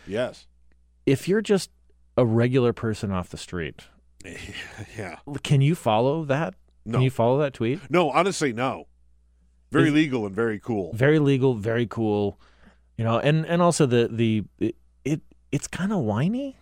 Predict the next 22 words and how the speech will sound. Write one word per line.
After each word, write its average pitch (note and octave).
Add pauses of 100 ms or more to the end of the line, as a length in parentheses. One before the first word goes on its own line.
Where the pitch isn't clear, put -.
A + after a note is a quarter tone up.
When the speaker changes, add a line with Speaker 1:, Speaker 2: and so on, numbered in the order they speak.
Speaker 2:
too. G#3+
I -
mean, C#3
th-, E3
this D#3+
is C4
what B3+
I A3+
don't A2
understand F3
is A2
that G#2+
the, A2+ (300)
there's B2+
so D#3+
much D#3
talk C3+
about, G#2+
like, G#2
how G2+
Trump, G2+
um, F#2